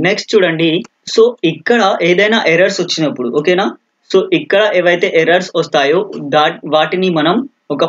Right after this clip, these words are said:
four categories లో divide చేసాము. That is, ఇక్కడ నుంచి rays correct గానే వస్తున్నాయి, ఇక్కడ fall అయిన తర్వాత మనకి image ఇక్కడ కాకుండా ఇక్కడ ఫా-, ఆ, ఫామ్ అవుతుంది, లేదంటే ఇక్కడ కాకుండా it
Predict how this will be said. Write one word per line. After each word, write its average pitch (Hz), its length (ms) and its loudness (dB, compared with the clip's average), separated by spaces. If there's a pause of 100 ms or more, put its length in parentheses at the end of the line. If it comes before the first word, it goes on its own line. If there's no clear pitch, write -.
four 196 260 2
categories 156 540 -2
లో 220 60 6 (140)
divide 156 340 2
చేసాము. 139 280 -4 (100)
That 160 200 0
is, 233 80 2 (440)
ఇక్కడ 196 260 0
నుంచి 202 180 -2 (120)
rays 190 280 2
correct 160 320 0
గానే 190 280 0
వస్తున్నాయి, 151 360 -2 (100)
ఇక్కడ 190 180 0 (120)
fall 165 260 0
అయిన 180 140 0 (120)
తర్వాత 135 260 0 (480)
మనకి 170 240 0 (140)
image 170 240 0 (120)
ఇక్కడ 180 220 0 (100)
కాకుండా 156 320 0 (140)
ఇక్కడ 156 200 2 (100)
ఫా-, 147 240 -2 (140)
ఆ, - 20 4 (200)
ఫామ్ 156 220 0
అవుతుంది, 147 340 -2 (140)
లేదంటే 165 340 2 (160)
ఇక్కడ 180 220 0 (120)
కాకుండా 160 380 -2 (420)
it 143 100 -2